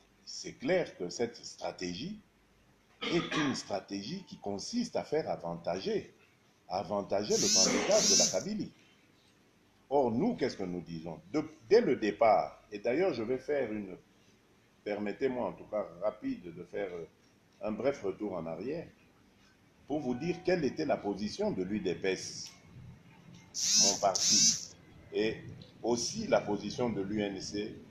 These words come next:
le parti de Vital Kamerhe, avant le dépôt de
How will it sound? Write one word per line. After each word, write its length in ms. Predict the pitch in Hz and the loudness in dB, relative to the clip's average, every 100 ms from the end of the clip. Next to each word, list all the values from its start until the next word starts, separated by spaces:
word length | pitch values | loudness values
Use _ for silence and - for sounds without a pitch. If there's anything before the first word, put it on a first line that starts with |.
| - | -12
le 80 | |
parti 320 | 87 95 95 107 | -4 -4 -4 -8
de 100 | 87 | -8
Vital 360 | 85 95 90 | -8 -6 -6
Kamerhe, 460 | 87 82 92 90 92 - | -4 -6 -6 -10 -12 -2
avant 480 | 113 123 - 156 190 | 4 4 4 0 0
le 180 | 151 139 | 0 -2
dépôt 440 | 139 135 - 170 | -2 -2 0 0
de 160 | 170 | 0